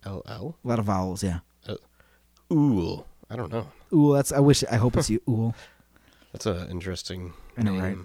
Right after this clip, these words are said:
Speaker 1: I'm not familiar with that one.
Speaker 2: Nope. You know when you come across words, but you never heard 'em out loud? It's like, "How do you say this?" Uh.
Speaker 1: Yeah.
Speaker 2: Well, but Sweeney said, "Please don't shoot me."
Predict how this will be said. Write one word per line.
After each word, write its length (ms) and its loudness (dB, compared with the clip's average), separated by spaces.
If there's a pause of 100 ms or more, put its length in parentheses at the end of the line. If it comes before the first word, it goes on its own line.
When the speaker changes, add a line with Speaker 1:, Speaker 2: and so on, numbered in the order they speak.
(320)
Speaker 1:
I'm 60 -10
not 160 -8
familiar 340 2
with 100 -2
that 140 -2
one. 240 -6
Speaker 2:
Nope. 220 0 (400)
You 80 2
know 60 8
when 80 8
you 40 0
come 140 4
across 300 4
words, 260 0
but 80 2
you 40 2
never 180 2
heard 180 -2
'em 60 2
out 120 0
loud? 320 0
It's 100 -16
like, 80 -16
"How 100 -4
do 100 -2
you 60 2
say 180 0
this?" 280 -2
Uh. 240 0
Speaker 1:
Yeah. 160 -2 (920)
Speaker 2:
Well, 100 10
but 80 2
Sweeney 280 10
said, 360 6 (480)
"Please 240 8
don't 220 10
shoot 320 10
me." 240 2